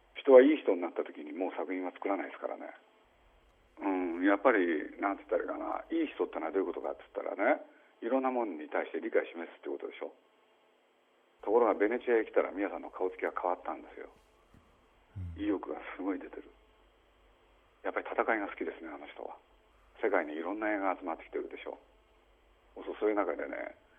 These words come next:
Speaker 1: 負けちゃいられない。
Speaker 2: うん。
Speaker 1: なんかそんな感じがね、如実に出ました。あ、この人はまた作るんだなって、それを僕は確信しましたね。
Speaker 2: あの、終わり、終わりっていうか、あの、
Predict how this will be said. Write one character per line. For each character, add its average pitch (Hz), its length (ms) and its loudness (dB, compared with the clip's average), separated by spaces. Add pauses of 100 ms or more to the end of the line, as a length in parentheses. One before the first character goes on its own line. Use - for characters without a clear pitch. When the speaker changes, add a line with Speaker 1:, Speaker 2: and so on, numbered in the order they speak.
(240)
Speaker 1:
負 82 160 0
け 90 60 0
ち 101 60 2
ゃ - 20 2
い 80 100 2
ら 80 140 0
れ 78 100 -6
な 76 80 -8
い。 73 80 -10 (320)
Speaker 2:
う 80 80 -12
ん。 - 0 - (480)
Speaker 1:
な 90 60 -2
ん - 20 -12
か - 160 -6
そ 101 80 -6
ん - 20 -10
な 98 60 -4
感 90 240 -4
じ 90 80 -10
が 82 160 -6
ね、 - 240 -12 (160)
如 90 160 -6
実 92 80 -10 (160)
に 85 80 -6
出 - 80 -10
ま - 160 -10
し - 80 -18
た。 - 80 -16 (1200)
あ、 - 100 2
こ 95 140 -4
の 92 60 0
人 - 140 -6
は 78 60 -6
ま - 100 -8
た - 120 -6
作 - 180 -6
る 87 100 -4
ん 78 40 -8
だ 80 120 -2
な - 80 -8
っ - 20 -10 (200)
て、 - 80 -16 (420)
そ 92 60 -4
れ 92 60 2
を 87 60 0 (200)
僕 82 200 -2
は - 180 -2 (100)
確 - 180 -8
信 - 140 -8
し - 80 -12
ま - 80 -8
し - 80 -16
た - 80 -8
ね。 - 100 -12 (1400)
Speaker 2:
あ 107 160 0
の、 101 160 2
終 131 100 0
わ 151 140 4
り、 151 180 2
終 127 100 0
わ 147 140 6
り 147 120 6
っ - 20 2
て 147 160 2
い - 40 4
う - 20 2
か、 123 120 4
あ 113 60 4
の、 110 280 2